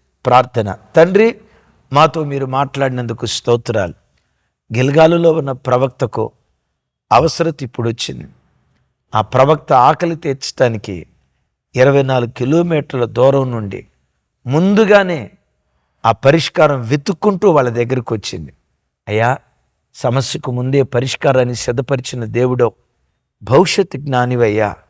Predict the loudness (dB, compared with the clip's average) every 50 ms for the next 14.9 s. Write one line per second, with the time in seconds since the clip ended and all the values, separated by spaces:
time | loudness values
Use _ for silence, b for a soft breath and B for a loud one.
0 | _ _ _ _ _ _ _ _ _ _ _ -8 -4 -2 2 4 4 4 2 0
1 | -4 -2 2 2 2 2 2 0 -2 0 0 0 0 0 -2 -2 -2 -4 -4 -4
2 | -2 -2 -2 -4 -6 -6 -4 -4 -4 -2 -2 -2 -2 0 0 0 0 0 -4 _
3 | _ _ _ _ _ _ _ _ _ _ _ _ -2 2 4 4 4 4 2 2
4 | 2 2 0 0 0 0 -2 -2 0 0 -2 -2 -2 -4 -2 0 0 0 -2 _
5 | _ _ _ _ _ _ -4 0 2 4 4 2 0 0 -4 -2 0 0 -2 -2
6 | -4 -4 -2 -2 -2 -2 -4 -8 -10 _ _ _ _ _ _ _ _ _ _ _
7 | -4 0 0 0 0 0 -6 -8 -4 -4 -4 -2 -2 -4 -4 0 2 2 2 2
8 | 0 -6 _ _ _ _ _ _ _ _ _ _ -6 -4 0 0 2 4 4 4
9 | 4 2 0 0 0 0 -2 -6 _ _ _ 2 2 2 2 2 -2 0 0 2
10 | 2 2 0 -2 -2 -4 -4 -6 -6 -6 -4 0 0 2 4 4 4 4 2 0
11 | -2 -2 -2 -2 -4 -4 -6 -10 -10 -10 _ _ _ _ _ _ _ _ _ _
12 | _ _ _ 2 2 4 4 2 0 2 2 2 4 4 2 2 0 -2 -4 -6
13 | -6 -8 _ 0 0 0 2 2 0 0 0 0 0 -2 0 0 2 2 2 2
14 | 0 0 0 0 0 0 0 -2 -4 -4 -2 -2 -2 -2 -4 -8 -12